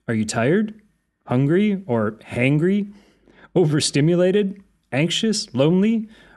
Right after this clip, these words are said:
Are you ready to eat that donut because it's two o'clock and you're realizing how much you hate your job, or because it's eight at night and you resent being stuck at home alone?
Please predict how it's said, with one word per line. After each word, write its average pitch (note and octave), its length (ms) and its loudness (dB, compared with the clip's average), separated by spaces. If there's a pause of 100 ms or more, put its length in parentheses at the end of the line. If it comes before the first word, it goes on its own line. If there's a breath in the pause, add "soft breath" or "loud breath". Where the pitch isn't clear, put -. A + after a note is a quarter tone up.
Are C#3 80 2
you D3+ 180 2
ready E3+ 320 2
to E3 80 -2
eat D#3 220 -2
that D3 220 -2
donut C3+ 280 2
because A#2+ 300 -2
it's A2+ 140 -8
two D3+ 180 0
o'clock D3+ 400 -2
and B2+ 80 0
you're G#2+ 100 0
realizing C3 480 0
how A2 220 -2
much C3 260 -2
you A2 80 -2
hate A#2 260 -4
your B2+ 140 -4
job, A#2 400 -2
or B2 100 2
because A2+ 360 -2
it's A2+ 240 -6
eight C#3 220 0
at A2 120 0
night A#2+ 300 0
and A#2 180 2
you A2+ 120 0
resent A2 500 0
being A#2+ 240 0
stuck - 300 -4
at G2+ 100 -2
home B2+ 220 0
alone? C3 560 0